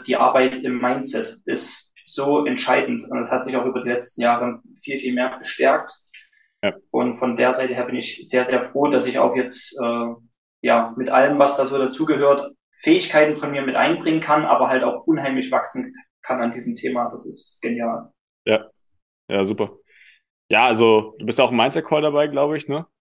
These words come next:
Speaker 2: Den wir, den wir auch
Speaker 1: Ja, also ich hab's jetzt einmal geschafft, weil der immer sonst
Speaker 2: Ja.
Speaker 1: zu einer ungünstigen Zeit liegt. <laughs> Aber ja, ich hab's jetzt mal geschafft und
Speaker 2: Ja.
Speaker 1: ich werd's auch wieder schaffen.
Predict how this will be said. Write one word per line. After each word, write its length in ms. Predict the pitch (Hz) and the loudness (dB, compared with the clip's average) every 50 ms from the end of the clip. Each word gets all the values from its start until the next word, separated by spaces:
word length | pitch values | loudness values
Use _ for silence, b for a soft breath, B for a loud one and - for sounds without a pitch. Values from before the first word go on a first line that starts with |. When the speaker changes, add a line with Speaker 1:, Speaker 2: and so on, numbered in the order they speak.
| _ _ _ - | _ _ _ -6
Speaker 2:
Den 160 | 123 113 113 | -2 0 2
wir, 260 | 113 110 110 113 107 | 4 4 4 4 2
den 140 | - 107 107 | 0 -4 -4
wir 80 | 95 | 0
auch 60 | 73 110 | 2 4
Speaker 1:
Ja, 140 | 120 120 | 4 4
also 180 | 123 131 120 117 | 4 2 2 4
ich 60 | 139 | 2
hab's 140 | 143 139 - | 2 2 2
jetzt 180 | 147 - - 131 | 0 0 2 2
einmal 280 | 139 151 151 143 139 139 | 4 4 4 4 4 2
geschafft, 380 | - - - 151 147 - - | 2 2 2 0 0 0 0
weil 100 | - 127 | 0 0
der 100 | 127 131 131 | 2 2 0
immer 100 | 131 127 | 0 -2
sonst 160 | 135 135 110 | 0 2 2
Speaker 2:
Ja. 40 | 110 | 2
Speaker 1:
zu 120 | - - 131 | 2 0 -2
einer 80 | 131 - | -2 -2
ungünstigen 400 | 143 143 139 - - 127 123 117 | -2 -2 -4 -4 -8 -10 -8 -2
Zeit 240 | - - 151 147 - | 0 2 2 2 -2
liegt. 180 | - 143 - - | -6 -10 -10 -8
<laughs> 120 | - - | -4 0
Aber 340 | - - - - 135 131 127 131 - - | 0 0 2 2 2 2 2 0 2 2
ja, 140 | - - - - 190 | 2 2 4 2 2
ich 60 | - - | 2 2
hab's 140 | - - - | 0 -2 -4
jetzt 160 | - - - | -6 -2 0
mal 120 | - 127 | 0 2
geschafft 420 | 123 127 - 131 135 - - - 135 | 2 2 4 4 4 4 2 -2 -4
und 340 | 131 123 120 120 113 113 | -2 0 0 0 -2 -4
Speaker 2:
Ja. 80 | - - | -6 -8
Speaker 1:
ich 120 | - - - | -6 0 2
werd's 200 | 127 123 - - | 4 4 4 4
auch 160 | 110 - - | 2 0 0
wieder 160 | 127 123 120 | 0 2 2
schaffen. 300 | 113 - - - - - | 2 2 0 -2 -4 -8